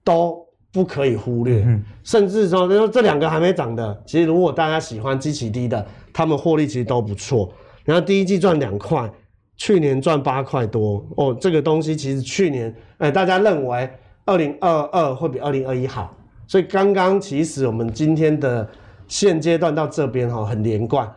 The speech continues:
Speaker 1: 营收创新高的有。新兴、景硕、南电都有，都在那个表。
Speaker 2: 拢有。
Speaker 1: 那带出来，其实这些股票，然后例如说像台光电，它营收也是连续在创新高。好，所以台光电
Speaker 2: 但整个族群性都在表现。
Speaker 1: 对，族群性，
Speaker 2: 对不对？
Speaker 1: 哈，所以其实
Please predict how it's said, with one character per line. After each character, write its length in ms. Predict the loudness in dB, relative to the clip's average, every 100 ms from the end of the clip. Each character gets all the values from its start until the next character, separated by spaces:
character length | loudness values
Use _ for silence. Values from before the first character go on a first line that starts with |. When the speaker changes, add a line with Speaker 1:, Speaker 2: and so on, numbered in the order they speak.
| _ _ _
Speaker 1:
营 180 | 0 2
收 220 | 2 2
创 180 | 2 0
新 220 | 2 2
高 160 | 2 0
的 160 | -2
有。 340 | -4 -4 -6 -10 -18 _ _ _
新 240 | 0 2
兴、 160 | 2 0
景 140 | -2
硕、 140 | 0
南 120 | 0 0
电 160 | 0
都 160 | 0 0
有， 160 | 0 -2
都 100 | 0
在 140 | 2
那 60 | 2
个 60 | -2
表。 260 | -4 -6 -4
Speaker 2:
拢 160 | -2 -2
有。 140 | -4 0
Speaker 1:
那 160 | 0 4
带 180 | 2
出 220 | 2 2 0
来， 120 | 0
其 140 | -2
实 60 | -2
这 180 | 0 0
些 160 | 0
股 160 | -2 -4
票， 200 | -2 -2
然 40 |
后 120 | -2 0
例 80 |
如 120 | 2 0
说 160 | 0
像 160 | 0 -2
台 200 | -4 -8
光 220 | -6 -6
电， 140 | -4
它 140 | -4 -4
营 160 | -4
收 160 | -2 -2
也 80 | -2
是 140 | -4
连 200 | -6 -6
续 140 | -4 -6
在 100 | -6
创 240 | -6 -8
新 220 | -10 -14
高。 100 | -16 -20 _ -16 -16 _ -20 _
好， 140 | -2 2
所 100 | 4
以 20 |
台 200 | 4 4
光 120 | 6
电 40 |
Speaker 2:
但 0 |
整 80 | 4
个 80 | 2
族 200 | 0 0
群 180 | 0 0
性 240 | 0 0
都 140 | 0 0
在 80 |
表 120 | 4 4
现。 200 | 4 2
Speaker 1:
对， 120 | -2
族 160 | 0
群 200 | 2 2
性， 60 | 2
Speaker 2:
对 120 | 0
不 60 | 0
对？ 80 | -4
Speaker 1:
哈， 80 |
所 220 | -2 0 0
以 80 |
其 180 | 0 -2
实 260 | -2 -2